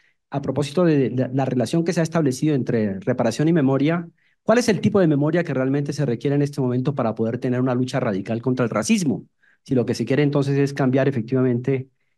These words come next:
estas, eh, radicales diferencias estructurales. Y a mí me parece que hay una, hay una,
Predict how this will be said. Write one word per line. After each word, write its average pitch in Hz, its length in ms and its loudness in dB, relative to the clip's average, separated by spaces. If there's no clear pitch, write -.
estas, 135 400 0
eh, 117 600 0
radicales 123 540 2
diferencias 123 440 0
estructurales. 110 600 -2
Y - 40 2
a - 20 2
mí 151 80 4
me 185 60 2
parece 170 340 0
que 165 300 0
hay 202 200 6
una, 220 340 4
hay 180 200 2
una, 147 600 0